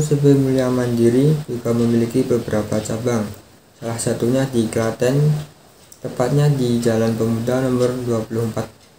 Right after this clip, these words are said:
dua ratus empat puluh lima, Melinjon, Tonggalan, Klaten Tengah, Klaten.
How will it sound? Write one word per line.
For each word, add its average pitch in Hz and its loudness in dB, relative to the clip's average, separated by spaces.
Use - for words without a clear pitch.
dua 117 -4
ratus 113 -4
empat 120 -4
puluh 120 0
lima, 113 0
Melinjon, 117 0
Tonggalan, 123 -2
Klaten 120 -8
Tengah, 123 -4
Klaten. 113 -6